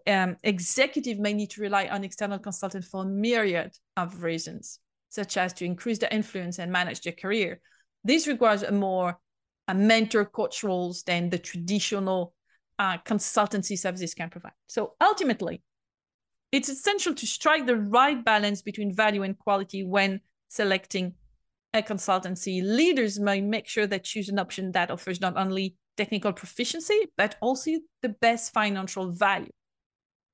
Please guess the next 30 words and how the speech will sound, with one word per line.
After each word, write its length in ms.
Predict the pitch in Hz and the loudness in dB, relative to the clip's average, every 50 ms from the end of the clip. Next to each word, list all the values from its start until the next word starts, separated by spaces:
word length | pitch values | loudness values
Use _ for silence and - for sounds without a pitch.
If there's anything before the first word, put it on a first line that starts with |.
| _ _ 247 | _ _ 4
Indeed, 420 | 254 262 262 269 320 339 - - - | 6 6 8 8 6 6 4 2 0
achieving 580 | 247 240 247 - - 349 370 311 349 311 - - | -2 -2 0 -2 0 0 0 2 0 -2 -4 0
positive 400 | - 277 269 240 247 240 240 208 - - | 0 2 2 2 -2 -4 -6 -6 -2 2
outcomes 540 | 226 226 233 233 - - 165 175 185 202 - | 2 2 2 2 -2 -4 -4 -4 -4 -8 -10
should 380 | - - - - 247 226 196 202 | -8 -8 -4 -2 -2 -2 0 0
be 160 | 220 208 208 | 0 0 0
the 180 | 202 - - | -2 -2 0
end 200 | 208 208 214 196 | 0 0 2 2
goal 280 | 190 196 196 190 185 190 - | 2 2 2 2 0 -2 -2
for 300 | - 226 208 202 202 - _ _ _ | 0 2 2 2 2 -2 _ _ _
all 500 | - 294 311 320 330 339 339 339 320 339 _ _ _ _ _ _ _ | 2 2 4 4 4 4 2 0 -2 -8 _ _ _ _ _ _ _
stakeholders. 680 | - - 202 196 190 - - - - - - - - - _ _ _ _ _ _ _ _ _ _ - - - - - - | -6 -4 -2 -2 -4 -6 -10 -12 -10 -10 -12 -12 -14 -18 _ _ _ _ _ _ _ _ _ _ -20 -20 -20 -20 -16 -2
So 120 | - 269 | 2 6
next 580 | 262 269 277 330 427 480 466 - - - - - - | 8 8 8 8 6 4 2 -2 -10 -16 -14 -8 -6
week, 380 | 185 180 240 320 269 - - _ _ _ _ _ | -2 2 2 2 2 0 -6 _ _ _ _ _
join 280 | - 254 269 294 302 294 | 2 4 4 4 4 2
us 200 | 277 269 - - | 0 -2 -4 -4
we, 460 | 247 247 247 247 240 233 233 233 226 | -2 0 0 0 0 0 0 -2 -2
for 340 | - - 254 247 247 - - | 2 4 6 6 6 6 4
an 160 | 226 233 226 - - | 2 2 0 0 0
even 320 | 269 294 285 311 294 277 | -2 0 0 0 2 2
more 160 | 277 277 285 | 2 2 2
dynamic 600 | 262 233 247 240 233 233 240 254 262 247 233 220 | 2 0 0 0 2 2 2 2 2 0 -6 -4
dive 280 | 214 226 214 208 202 208 | -4 -2 -2 -2 -4 -4
into 380 | 214 214 202 - - 208 202 208 | -6 -8 -8 -8 -8 -6 -4 -4
the 80 | 202 | -6
fascinating 760 | - - - 226 - - - 233 226 226 226 226 - 214 208 | -6 0 0 0 0 0 0 0 2 2 2 0 0 -2 0
world 300 | 214 214 214 208 208 208 | 2 2 2 2 2 0
of 100 | 202 - | -4 -6
consulting. 540 | - 196 - - 185 175 180 - 220 277 | -10 -14 -6 -4 -4 -4 -2 -4 -6 -6